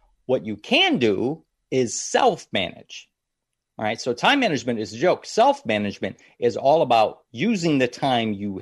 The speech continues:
have, using it productively, using it wisely, and, and figuring out how you're using the time you have, 'cause we all have the same amount of time, right? You know, same twenty-four hours in a day,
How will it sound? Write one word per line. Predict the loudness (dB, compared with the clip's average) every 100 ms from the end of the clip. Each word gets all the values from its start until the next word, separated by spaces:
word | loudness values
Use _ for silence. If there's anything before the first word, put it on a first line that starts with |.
| -6
have, | -2 -2 -4 -14 -16 _ _ _ _ -10
using | -6 -4 -4 -6
it | -6
productively, | 0 2 4 0 0 -4
using | -2 -6 -6 -10
it | -12 -10
wisely, | -2 0 0 -2 -2 -2 -2 -6 _ _ _ _
and, | -14 -14 -6
and | -4 -4
figuring | -2 -2 2 2
out | 2 0 -4
how | 2 4 4
you're | 2 0
using | 0 -2 0 -2
the | -4
time | -2 -2 -2
you | -4
have, | -2 0 0 -2
'cause | -8
we | -2
all | 2 2
have | 2
the | -2
same | -4 -4 -4 -10 _ _ -6
amount | -2 0 -2
of | -10
time, | -10 -8 -8
right? | -4 -4 -4 _ -12
You |
know, | -12 -12 -8
same | -8 -6
twenty-four | -6 -6 -2 -2
hours | -2 -6 -8 -8
in | -8
a |
day, | 2 2 2